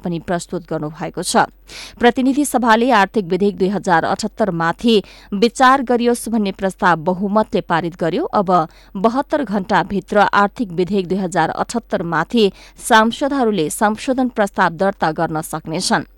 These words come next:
यही असोज सात गते यो विधेयकको दफावार छलफलका लागि सभामुख अग्निप्रसाद सापकोटाले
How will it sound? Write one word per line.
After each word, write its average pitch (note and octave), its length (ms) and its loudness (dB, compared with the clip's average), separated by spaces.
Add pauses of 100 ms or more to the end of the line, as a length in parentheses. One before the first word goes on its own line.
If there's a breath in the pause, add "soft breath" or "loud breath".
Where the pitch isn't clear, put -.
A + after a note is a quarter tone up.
यही A#3 220 0
असोज F#3+ 380 -4
सात G3+ 420 0
गते G#3 400 2 (320 loud breath)
यो B3+ 200 2 (100)
विधेयकको A#3+ 420 0
दफावार F#3 540 0
छलफलका G3+ 600 -4
लागि D#3+ 300 -2
सभामुख G#3 560 0
अग्निप्रसाद F#3 680 -2
सापकोटाले F3+ 800 0